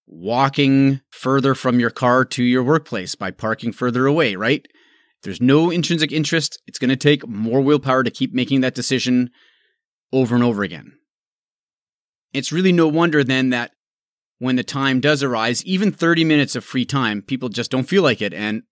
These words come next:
other things are more attractive. It's easy for our eyes to wander towards more sedentary things. And again, don't beat yourself up over it if this sounds like you. It happens to everyone.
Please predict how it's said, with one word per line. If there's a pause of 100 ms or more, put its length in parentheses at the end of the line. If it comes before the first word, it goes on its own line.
other
things
are
more
attractive. (800)
It's
easy
for
our
eyes
to
wander (420)
towards
more
sedentary
things.
And
again,
don't
beat
yourself
up
over
it
if
this
sounds
like
you. (340)
It
happens
to
everyone.